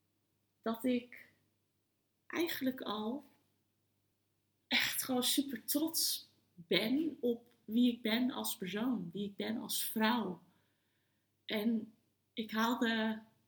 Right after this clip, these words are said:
een post op Instagram erbij, dus een post van begin dit jaar.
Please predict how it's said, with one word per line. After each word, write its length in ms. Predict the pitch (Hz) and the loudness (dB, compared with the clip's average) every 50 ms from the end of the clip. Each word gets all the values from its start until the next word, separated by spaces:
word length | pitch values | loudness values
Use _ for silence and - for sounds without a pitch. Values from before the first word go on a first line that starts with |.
| _ _ _ _ _ _ _ _ _ _ _ _ _ | _ _ _ _ _ _ _ _ _ _ _ _ _
een 200 | _ 185 190 190 - | _ -8 -8 -8 -2
post 480 | - 202 208 262 320 - - - - | 0 2 2 2 2 2 0 -4 -4
op 160 | - 220 - - | -6 -10 -8 -6
Instagram 600 | 233 233 262 - - 254 - 254 247 247 254 240 | -4 -2 -2 -2 -4 0 0 2 4 4 4 4
erbij, 480 | 226 202 214 208 226 254 294 349 359 | 2 2 2 2 2 2 2 2 0
dus 160 | 302 226 - | -2 -2 -4
een 140 | 214 214 - | -4 -6 -2
post 300 | - 202 208 240 262 - | -2 0 2 2 2 0
van 160 | - 247 226 | 0 -2 -2
begin 320 | 220 214 - - 240 233 226 | -2 -2 0 0 2 2 2
dit 180 | 214 196 - | 2 0 -2
jaar. 460 | - 190 190 196 220 262 311 370 - | -4 -2 0 0 2 2 0 0 -4